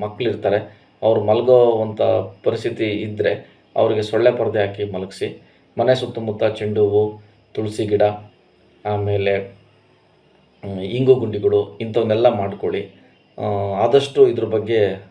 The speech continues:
ಐಸಿ ಕೊಡಿ. ಸ್ಕೂಲಲ್ಲಿ ಮಕ್ಕಳಿಗೆ ಡೆಂಗ್ಯೂ, ಡೆಂಗ್ಯೂ ಜ್ವರದ ಲಕ್ಷಣಗಳು, ಡೆಂಗ್ಯೂ ಯಾವ ರೀತಿ ಹರಡುತ್ತೆ ಅನ್ನೋದ್ರ ಬಗ್ಗೆ ಮಾಹಿತಿ ಕೊಡಿ. ಎಲ್ಲ ಕಡೆ ಸ್ವಚ್ಛತೆನ ಕಾಪಾಡಿ.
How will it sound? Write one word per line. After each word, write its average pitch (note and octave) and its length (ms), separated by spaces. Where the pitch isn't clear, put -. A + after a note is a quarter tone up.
ಐಸಿ G#2+ 320
ಕೊಡಿ. G2 360
ಸ್ಕೂಲಲ್ಲಿ B2+ 720
ಮಕ್ಕಳಿಗೆ A2 500
ಡೆಂಗ್ಯೂ, G#2 340
ಡೆಂಗ್ಯೂ G#2 320
ಜ್ವರದ G2 580
ಲಕ್ಷಣಗಳು, G#2 640
ಡೆಂಗ್ಯೂ G#2+ 260
ಯಾವ G#2 200
ರೀತಿ A2 220
ಹರಡುತ್ತೆ G#2 360
ಅನ್ನೋದ್ರ G2 220
ಬಗ್ಗೆ G2 440
ಮಾಹಿತಿ G#2 320
ಕೊಡಿ. G2+ 300
ಎಲ್ಲ B2+ 220
ಕಡೆ A#2+ 180
ಸ್ವಚ್ಛತೆನ A2 520
ಕಾಪಾಡಿ. G2+ 540